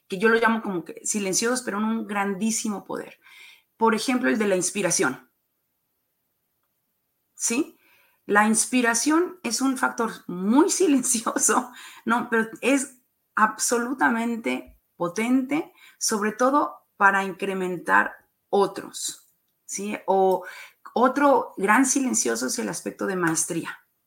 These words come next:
¿no? O sea, la importancia de la maestría, de saber, de la importancia sobre todo para nosotros, ¿no?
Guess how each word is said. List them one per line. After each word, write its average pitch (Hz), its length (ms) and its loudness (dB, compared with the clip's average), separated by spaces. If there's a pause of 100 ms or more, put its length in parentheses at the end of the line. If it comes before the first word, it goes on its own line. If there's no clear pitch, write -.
(180)
¿no? 202 360 0
O 180 60 -6
sea, 185 160 2
la 180 100 2
importancia 196 760 2
de 208 120 -2
la 196 100 2
maestría, 196 720 -4 (320)
de 190 140 -2
saber, 190 440 2
de 196 100 -4
la 202 60 0
importancia 233 400 2
sobre 240 180 0
todo 240 160 2
para 208 180 2
nosotros, 175 920 -4
¿no? 208 260 -2